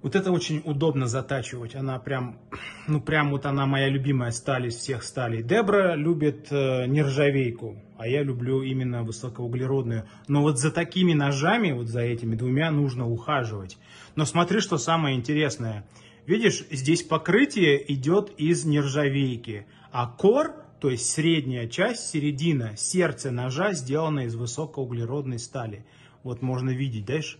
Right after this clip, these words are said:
вот эта вот зеркальная поверхность, вот эта линия идет, это высокоуглеродная сталь. А это покрытие называется из нержавейки, то есть clad, а, stainless clad. <clears throat> Она защищает, и тебе нужно в основном ухаживать только вот за этой линией.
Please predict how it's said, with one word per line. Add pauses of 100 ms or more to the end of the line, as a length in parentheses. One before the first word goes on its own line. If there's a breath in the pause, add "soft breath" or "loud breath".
(120)
вот
эта
вот
зеркальная
поверхность, (120)
вот
эта
линия
идет, (440 loud breath)
это
высокоуглеродная
сталь. (420 loud breath)
А
это
покрытие
называется
из
нержавейки,
то
есть (240 loud breath)
clad, (580 loud breath)
а,
stainless
clad. (180)
<clears throat>
Она
защищает,
и (280 loud breath)
тебе
нужно
в
основном
ухаживать
только
вот
за
этой
линией.